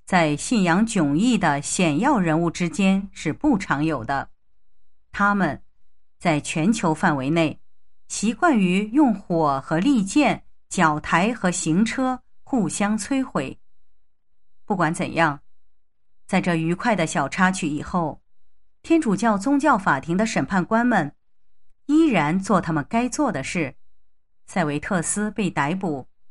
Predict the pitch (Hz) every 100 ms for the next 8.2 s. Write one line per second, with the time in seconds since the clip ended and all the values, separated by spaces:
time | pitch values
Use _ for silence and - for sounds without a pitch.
0 | - - - - 160 165 151 147 147 175
1 | 285 180 147 160 131 - 185 139 - -
2 | - - - _ - - 320 240 165 196
3 | 220 190 196 190 185 262 202 165 - 165
4 | 147 156 151 240 - 160 160 156 190 175
5 | 139 - _ - - 165 156 175 165 139
6 | 139 160 269 339 - 156 147 240 285 285
7 | 180 147 185 180 - 147 139 202 160 147
8 | 160 190